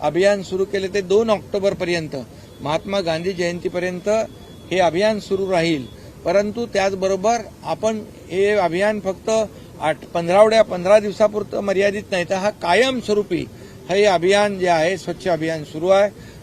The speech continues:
आणि खऱ्या अर्थाने, अ, स्वभाव आणि संस्कार स्वच्छ अभियान याला नाव दिलेलं आहे. खरं माणसाचा स्वभाव आणि स-, अ, संस्कार देखील स्वच्छ असले पाहिजेत, कारण आपल्या देशाला पुढे नेण्याचं काम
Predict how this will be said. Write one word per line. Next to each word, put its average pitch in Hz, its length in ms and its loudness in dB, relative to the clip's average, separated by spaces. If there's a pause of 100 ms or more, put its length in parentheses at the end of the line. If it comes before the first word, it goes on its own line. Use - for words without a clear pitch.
(140)
आणि 196 380 0 (100)
खऱ्या 185 260 0
अर्थाने, 185 360 -2 (520)
अ, 151 680 -2
स्वभाव 220 440 6
आणि 220 200 0
संस्कार 190 640 0 (420)
स्वच्छ 220 280 -2
अभियान 180 420 2 (200)
याला 180 140 0
नाव 180 240 2
दिलेलं 160 320 -2
आहे. 104 100 -8 (640)
खरं 180 200 2
माणसाचा 185 680 -2
स्वभाव 180 360 -2
आणि 190 200 -4
स-, - 140 -14
अ, 170 320 0 (240)
संस्कार 165 440 -2
देखील 180 480 -2 (520)
स्वच्छ 180 260 -4
असले 196 340 0
पाहिजेत, 190 420 0 (500)
कारण 165 120 -4
आपल्या 185 680 -2 (640)
देशाला 196 600 0
पुढे 180 320 -6
नेण्याचं 180 380 -4
काम 160 320 0